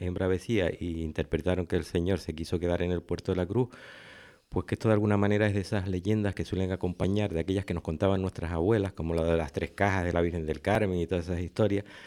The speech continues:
y que realmente si uno bucea en la historia, o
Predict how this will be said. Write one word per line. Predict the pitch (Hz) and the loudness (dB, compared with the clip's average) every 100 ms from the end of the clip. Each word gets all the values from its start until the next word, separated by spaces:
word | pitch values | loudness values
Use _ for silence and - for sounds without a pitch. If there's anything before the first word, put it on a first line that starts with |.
| - - - - | -20 -20 -20 -6
y | 113 98 | -2 0
que | - 98 95 92 87 | 4 6 8 8 6
realmente | 101 95 110 107 | 4 4 2 0
si | - | 0
uno | 113 107 | 0 2
bucea | 101 87 110 | 0 0 2
en | 98 | 2
la | 87 | 0
historia, | 85 - 107 104 104 - | -2 0 2 4 2 0
o | 82 85 85 82 | -2 2 4 2